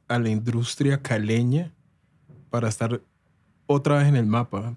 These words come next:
Porque nosotros hacíamos, nosotros fuimos la X que se plantó a nivel Colombia, Cali.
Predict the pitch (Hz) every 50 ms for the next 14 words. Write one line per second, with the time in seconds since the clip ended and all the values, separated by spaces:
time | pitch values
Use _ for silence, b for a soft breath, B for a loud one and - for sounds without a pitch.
0 | - _ 131 120 - 135 120 117 117 117 113 127 147 151 147 123 - 127 127 131
1 | 135 147 147 135 143 135 127 135 135 156 160 151 180 175 170 170 170 160 170 156
2 | 139 127 120 120 135 160 156 - - 196 214 214 - - - - _ _ _ _
3 | _ _ _ _ _ - 131 117 123 123 113 - 120 110 110 107 - 127 127 135
4 | 139 139 135 131 127 - 139 127 127 123 123 117 104 92 90 - - 107 101 82
5 | 76 101